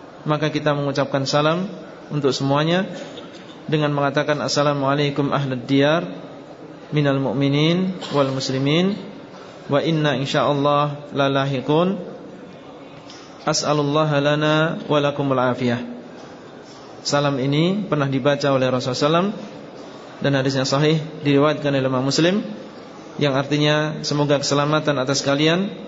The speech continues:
wahai penduduk negeri, dari kalangan orang yang beriman dan orang yang Islam. Sesungguhnya kami insyaallah akan menyusul kalian. Aku memohon kepada Allah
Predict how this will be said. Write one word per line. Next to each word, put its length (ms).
wahai 240
penduduk 320
negeri, 560
dari 160
kalangan 400
orang 240
yang 40
beriman 440
dan 160
orang 160
yang 80
Islam. 400
Sesungguhnya 500
kami 400
insyaallah 640
akan 220
menyusul 340
kalian. 480
Aku 160
memohon 400
kepada 320
Allah 400